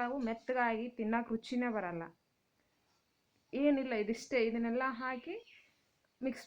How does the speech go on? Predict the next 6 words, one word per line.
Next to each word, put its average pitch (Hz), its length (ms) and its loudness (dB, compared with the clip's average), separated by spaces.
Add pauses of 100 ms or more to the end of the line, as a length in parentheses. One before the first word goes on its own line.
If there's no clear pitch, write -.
ಮಾಡಿಬಿಟ್ರೆ 233 480 -2
ಮುಗೀತು. 190 400 -4 (1800)
ಇವು 247 100 0 (120)
ಚಳಿಗಾಲಕ್ಕೆ 247 680 2 (420)
ಅಥವಾ 233 180 0 (120)
ಮಳೆಗಾಲಕ್ಕೆ 233 600 0